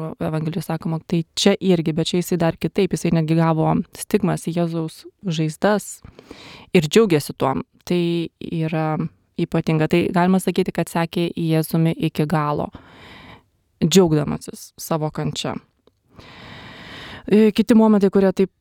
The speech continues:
e, palietė iš to filmo, tai gal tiesiog, vat, jo būtent asmeninės tokios savybės,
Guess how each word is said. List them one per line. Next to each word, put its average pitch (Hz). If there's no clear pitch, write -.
e, 185
palietė 185
iš 180
to 190
filmo, 190
tai 202
gal 196
tiesiog, 208
vat, 196
jo 190
būtent 185
asmeninės 185
tokios 160
savybės, 160